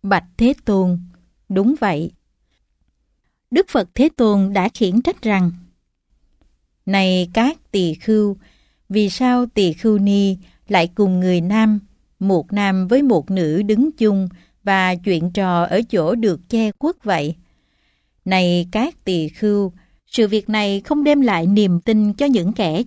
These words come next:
chưa có đức tin, hay làm tăng thêm niềm tin của những người đã có đức tin. Này các tỳ khưu, hơn nữa, chính sự việc này đem lại sự không có niềm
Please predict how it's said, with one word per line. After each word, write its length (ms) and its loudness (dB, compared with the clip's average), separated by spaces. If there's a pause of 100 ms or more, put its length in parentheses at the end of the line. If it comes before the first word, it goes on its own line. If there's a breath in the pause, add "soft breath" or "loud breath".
chưa 180 2
có 220 -2
đức 180 0 (120)
tin, 280 2 (500)
hay 380 0
làm 260 -2
tăng 260 2
thêm 400 2
niềm 240 0
tin 320 2
của 180 -2
những 280 2
người 320 0
đã 260 0
có 260 -2
đức 160 0 (100)
tin. 240 2 (1000)
Này 500 0
các 360 -2
tỳ 260 0
khưu, 420 0 (500)
hơn 280 0
nữa, 360 -2 (340)
chính 240 2
sự 240 0
việc 220 -2
này 380 0 (160)
đem 220 2
lại 360 0
sự 340 0
không 220 0
có 240 0
niềm 260 0